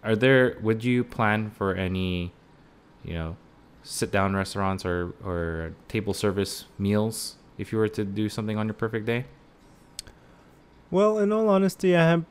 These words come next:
Speaker 2: it's on my bucket list to eat at every Epcot restaurant.
Speaker 1: Okay.
Speaker 2: But, um, to date, I've only, I don't know, been to maybe a third of them.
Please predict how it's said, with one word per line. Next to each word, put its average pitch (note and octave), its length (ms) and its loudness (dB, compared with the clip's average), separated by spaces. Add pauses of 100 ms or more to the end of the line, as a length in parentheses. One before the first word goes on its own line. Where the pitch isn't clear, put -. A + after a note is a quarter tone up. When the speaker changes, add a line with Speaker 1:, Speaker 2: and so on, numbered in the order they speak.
(220)
Speaker 2:
it's E3 240 4
on G#3+ 120 12
my F3 160 12
bucket D3+ 380 4
list F3 340 0
to D#3+ 80 4
eat D#3 220 4
at D#3 140 6
every D3 440 4
Epcot C#3+ 480 0
restaurant. D#3 500 -2 (580)
Speaker 1:
Okay. G#2+ 280 2 (720)
Speaker 2:
But, B2 440 2
um, A#2+ 520 2 (260)
to D3 140 0
date, C#3 560 2
I've C3+ 200 -2
only, C3+ 600 2
I C3 80 0
don't A2+ 160 0
know, A2 280 0
been A#2+ 280 2 (180)
to A2+ 500 2 (1500)
maybe B2 300 4
a A2+ 80 4
third C3+ 260 6
of D3 80 4
them. E3 300 2